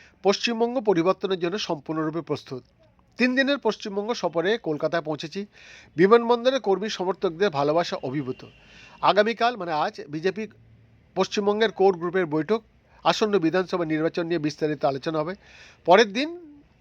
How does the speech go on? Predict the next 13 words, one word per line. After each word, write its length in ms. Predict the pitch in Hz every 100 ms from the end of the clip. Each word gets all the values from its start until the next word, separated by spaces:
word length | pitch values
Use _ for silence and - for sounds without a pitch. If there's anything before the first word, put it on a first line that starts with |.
| _
মানে 220 | 165 175 170
আগামীকাল, 540 | 165 185 214 196 240
রাজ্য 260 | 170 151 170
বিজেপির 380 | 165 175 208 208 - - -
সাংসদ 480 | - 202 196 226
ও 60 | 185
বিধায়কদের 400 | 156 170 165 180
সঙ্গে 280 | - 151 170
বৈঠক 360 | 147 156 190 - _ _ -
তিনি 160 | 156 165
করবেন 320 | 175 185 185
এবং 220 | 175 165 160
কলকাতা 520 | 160 180 180 208